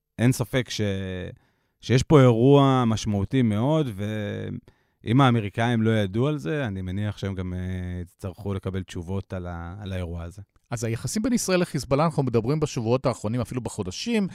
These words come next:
Speaker 2: יש גבולות משחק, כל אחד יודע, החיזבאללה יודע לירות, אה, עד צפת, טילים לא מגיעים לחיפה. זה משהו שיכול עכשיו להשתנות, או שזה גם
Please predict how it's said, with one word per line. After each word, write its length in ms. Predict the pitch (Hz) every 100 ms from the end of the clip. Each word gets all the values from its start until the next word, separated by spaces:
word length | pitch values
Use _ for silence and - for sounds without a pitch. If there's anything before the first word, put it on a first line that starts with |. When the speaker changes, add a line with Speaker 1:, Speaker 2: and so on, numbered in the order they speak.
| - - -
Speaker 2:
יש 160 | 127 107
גבולות 400 | 110 110 104 107
משחק, 400 | 104 - 247 226
כל 160 | 135 120
אחד 240 | - 98
יודע, 580 | 101 117 214 226 190 151
החיזבאללה 560 | - 120 104 107 120
יודע 380 | 120 110 117 120
לירות, 540 | 110 101 104 113 - 113
אה, 180 | 101 98 - -
עד 100 | 107
צפת, 440 | 104 - - 233 180
טילים 280 | - 120 120
לא 80 | 120
מגיעים 320 | 117 107 117
לחיפה. 500 | 113 110 104 - 156 175 - _
זה 160 | - 123
משהו 300 | 123 143 165
שיכול 420 | - 110 - 127
עכשיו 220 | 123 123
להשתנות, 640 | 107 104 - 98 135 262 190
או 60 |
שזה 260 | - 139 143
גם 560 | 120 135 147 147 147